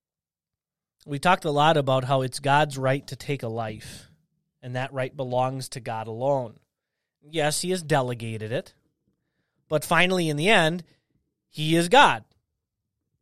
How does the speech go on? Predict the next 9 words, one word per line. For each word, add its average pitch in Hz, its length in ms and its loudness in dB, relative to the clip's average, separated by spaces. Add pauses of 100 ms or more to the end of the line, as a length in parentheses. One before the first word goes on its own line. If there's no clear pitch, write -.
(140)
and 139 140 -10
he 151 160 -4
alone 180 320 2
has 165 240 -2
the 190 140 0
right 131 380 0 (440)
to 196 160 -4
end 135 240 -4
life. 165 540 2